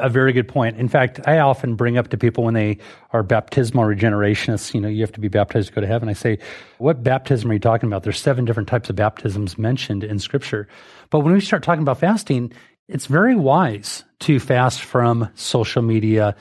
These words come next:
from time to time, or from going to the movies, or going to the arcade, or whatever your sort of almost a vice is, to demonstrate that you, that your soul, your spirit is able to tell your body that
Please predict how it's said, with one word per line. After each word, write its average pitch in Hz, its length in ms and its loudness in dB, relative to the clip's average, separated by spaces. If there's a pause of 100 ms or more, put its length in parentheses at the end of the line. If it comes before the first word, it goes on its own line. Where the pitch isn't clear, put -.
(260)
from 120 160 0
time 113 160 0
to 110 80 0
time, 101 420 -2
or 110 220 0
from 113 440 0 (340)
going 120 320 2
to 117 60 0
the 110 100 0
movies, 110 500 2
or 104 100 -2
going 113 220 0
to 117 60 2
the 113 100 4
arcade, 110 580 2
or 104 300 0
whatever 127 640 2
your 127 400 2
sort 127 400 0
of 107 320 -2 (400)
almost 135 320 0
a 113 60 -2
vice 101 760 -2 (480)
is, 143 480 2 (400)
to 160 120 2
demonstrate 165 800 2
that 139 180 0
you, 165 480 0 (280)
that 139 100 0
your 135 140 2
soul, 151 360 2
your 156 140 2
spirit 147 340 0
is 117 80 0
able 139 200 2
to 131 80 0
tell 143 200 0
your 117 200 0
body 107 720 -2 (600)
that 110 460 0